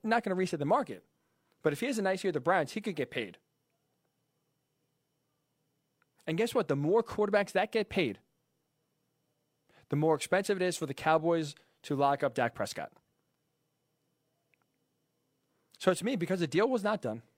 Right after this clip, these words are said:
'cause the years were fought over and not agreed upon, 'cause he only gets more expensive from here, I think the Dak Prescott era in Dallas is ending, and it is done.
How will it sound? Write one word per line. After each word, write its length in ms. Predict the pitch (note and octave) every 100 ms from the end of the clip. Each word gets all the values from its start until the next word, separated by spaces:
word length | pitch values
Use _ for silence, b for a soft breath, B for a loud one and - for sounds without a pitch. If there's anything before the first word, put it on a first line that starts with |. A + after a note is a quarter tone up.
| _ _ _ _ _ _ _ _ _ _ _ _ _ _ _ _ _ _ _ _ _ _ -
'cause 240 | - D#3 A#2+
the 100 | B2
years 520 | C#3+ G3 A#3 A3 - _ _ _ _ _ _ _ -
were 140 | D#3+
fought 280 | - E3+ E3+
over 220 | E3+ E3
and 60 | D3
not 160 | D#3
agreed 240 | D#3 C#3+ C3
upon, 320 | B2 A2+ A2 _ _ _ _ _ _ -
'cause 120 | C#3+
he 40 |
only 140 | D#3+ G3+
gets 160 | G3
more 140 | F3+ F3
expensive 340 | - F3 D3+
from 120 | C3+
here, 260 | C#3 A2+ F#2 _ _ _
I 80 | D3+
think 160 | G3+ D#3
the 60 |
Dak 240 | - D#3 -
Prescott 300 | D#3+ D3+ C3+
era 280 | C#3 C3+
in 140 | B2+ A#2+
Dallas 380 | B2+ B2+ B2 -
is 120 | A#2
ending, 300 | A2 G#2 G#2
and 220 | B2+ A2+ -
it 160 | C3+ B2
is 120 | A2
done. 200 | F#2